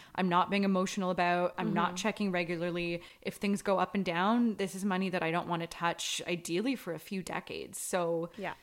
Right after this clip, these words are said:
Speaker 1: I'm going all in. I'm being pretty aggressive and, and
Speaker 2: She's
Speaker 1: hoping
Speaker 2: going
Speaker 1: for the
Speaker 2: all in,
Speaker 1: best.
Speaker 2: folks.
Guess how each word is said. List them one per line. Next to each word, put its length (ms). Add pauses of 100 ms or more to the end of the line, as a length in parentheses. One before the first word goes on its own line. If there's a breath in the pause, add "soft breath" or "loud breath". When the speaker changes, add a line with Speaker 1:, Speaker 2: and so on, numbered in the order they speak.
Speaker 1:
I'm 220
going 320
all 240
in. 300
I'm 220
being 300
pretty 320
aggressive 600
and, 220
and 160
Speaker 2:
She's 80
Speaker 1:
hoping 220
Speaker 2:
going 160
Speaker 1:
for 40
the 60
Speaker 2:
all 80
in, 140
Speaker 1:
best. 120
Speaker 2:
folks. 520